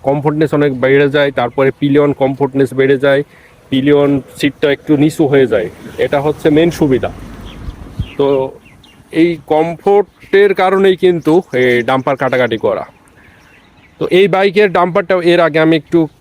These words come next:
কাটছিলাম, কিন্তু একটু কম কাটা হয়ে গিয়েছিল। আজকে একটু বেশি করে কাটলাম।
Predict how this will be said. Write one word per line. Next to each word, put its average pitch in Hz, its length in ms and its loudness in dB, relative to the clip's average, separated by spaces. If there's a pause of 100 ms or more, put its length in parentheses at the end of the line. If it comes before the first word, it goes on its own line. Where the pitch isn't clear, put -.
কাটছিলাম, 131 600 -2
কিন্তু 143 560 -2
একটু 143 200 -6
কম 190 260 2
কাটা 156 220 -2
হয়ে 139 160 0
গিয়েছিল। 113 440 -6
আজকে 143 420 -2
একটু 151 320 0
বেশি 135 260 -2
করে 156 180 2
কাটলাম। 143 520 -2